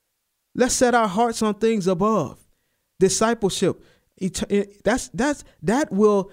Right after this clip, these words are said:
help our children to enter into eternity, which starts now.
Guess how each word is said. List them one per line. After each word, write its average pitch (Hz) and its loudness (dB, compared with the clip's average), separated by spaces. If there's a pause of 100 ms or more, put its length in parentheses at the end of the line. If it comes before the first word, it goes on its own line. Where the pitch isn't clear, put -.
help 262 0
our 202 2
children 240 -2
to 202 -2
enter 233 0
into 247 -4
eternity, 262 -2 (800)
which 156 0
starts 127 -2
now. 113 -6